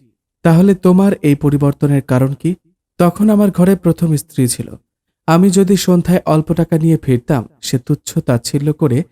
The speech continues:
আমার রাতটাকে মাটি করে দিত, আর যত বেশি টাকাই নিয়ে যেতাম, তার চোখে লাগতো না। আরও বেশি কেন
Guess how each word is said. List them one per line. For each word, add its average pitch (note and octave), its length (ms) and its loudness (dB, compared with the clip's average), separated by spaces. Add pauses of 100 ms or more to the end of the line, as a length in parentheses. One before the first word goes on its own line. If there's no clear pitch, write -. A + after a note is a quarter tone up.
(280)
আমার D#3 240 2
রাতটাকে D3+ 400 -2
মাটি A#2+ 280 0
করে A#2+ 200 -2
দিত, G#2+ 280 -6 (460)
আর C#3+ 100 2
যত D#3+ 240 2
বেশি F#3+ 260 0
টাকাই E3+ 380 0
নিয়ে D#3 180 2
যেতাম, F3 360 0
তার C3 260 -2
চোখে C3 320 -4
লাগতো A2+ 380 -2
না। - 160 -16 (520)
আরও F3 260 2
বেশি F#3 300 -2
কেন D#3+ 240 -2